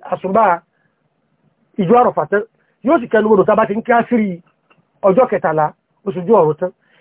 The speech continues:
Àwọn tí wọ́n wá ṣe, tí wọ́n wá jẹ́ lálàjì nǹkan, ńgbò tí wọ́n bẹ̀rẹ̀, tí wọ́n bẹ̀rẹ̀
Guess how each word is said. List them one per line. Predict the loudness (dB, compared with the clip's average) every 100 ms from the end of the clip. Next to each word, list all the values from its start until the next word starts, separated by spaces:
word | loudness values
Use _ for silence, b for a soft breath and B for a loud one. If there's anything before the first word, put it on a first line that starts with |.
| _
Àwọn | 0 2 2
tí | 0
wọ́n | -2 -2 0
wá | 0 -2
ṣe, | -6 -10 -10 -18 _ _
tí | 4
wọ́n | 4
wá | 4
jẹ́ | 2
lálàjì | 0 -2 -6
nǹkan, | -4 -4 -2
ńgbò | -4 -4
tí | -2
wọ́n | 0
bẹ̀rẹ̀, | 0 -2 -10 _ _ 2
tí |
wọ́n | 4 6 4
bẹ̀rẹ̀ | 4 4 4